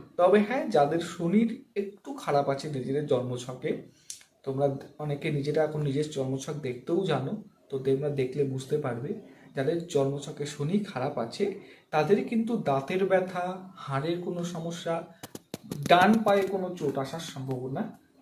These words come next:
থেকে যাবে। কিন্তু যদি শনি এই সময় ভালো থাকে তাহলে কিন্তু এই নেগেটিভ এফেক্টগুলো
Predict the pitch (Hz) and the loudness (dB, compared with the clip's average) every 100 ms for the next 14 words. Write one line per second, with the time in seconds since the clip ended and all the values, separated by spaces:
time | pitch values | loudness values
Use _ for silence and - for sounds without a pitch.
0 | - - 131 117 117 - - - _ _ | -12 -10 -6 -4 -4 -6 -10 -16 _ _
1 | - 208 233 156 202 262 - 165 208 247 | -6 -4 -2 -2 0 -2 -4 0 2 2
2 | 156 151 147 151 135 139 127 - 113 202 | 0 -2 -4 -2 -2 -2 0 0 0 0
3 | 214 - - - - - 143 135 143 147 | 0 -2 -14 -18 -20 -12 -8 -2 0 0
4 | 165 165 381 - - _ 151 139 135 - | -2 -2 -2 -4 -12 _ -2 2 2 -2
5 | - 151 139 151 196 202 135 147 131 139 | -8 -2 -2 -2 -2 -2 -2 -2 -2 -2